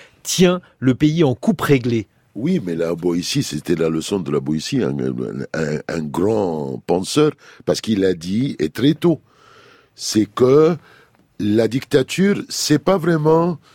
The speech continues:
Speaker 2: euh, c'est pas, c'est, c'est pas un problème du dictateur, mais c'est un problème où il y a deux côtés. Il,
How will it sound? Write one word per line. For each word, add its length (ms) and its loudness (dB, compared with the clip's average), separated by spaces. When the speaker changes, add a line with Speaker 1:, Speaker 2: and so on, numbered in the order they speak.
Speaker 2:
euh, 380 2
c'est 240 0
pas, 320 0
c'est, 340 -6
c'est 160 -6
pas 180 2
un 40 0
problème 580 0
du 200 -8
dictateur, 640 -2
mais 100 -6
c'est 240 -6
un 60 0
problème 580 0
où 200 -2
il 100 0
y 40 6
a 60 6
deux 140 2
côtés. 520 0
Il, 180 -8